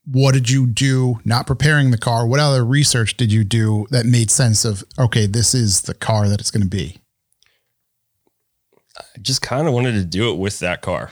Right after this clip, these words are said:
Speaker 1: Yep.
Speaker 2: And then it added up that it made sense 'cause of,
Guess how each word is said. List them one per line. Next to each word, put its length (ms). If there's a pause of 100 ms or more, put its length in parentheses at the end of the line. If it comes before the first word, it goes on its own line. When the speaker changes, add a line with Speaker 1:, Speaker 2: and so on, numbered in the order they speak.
Speaker 1:
Yep. 240 (260)
Speaker 2:
And 180
then 160
it 280
added 320
up 240
that 160
it 60
made 260
sense 300
'cause 220
of, 360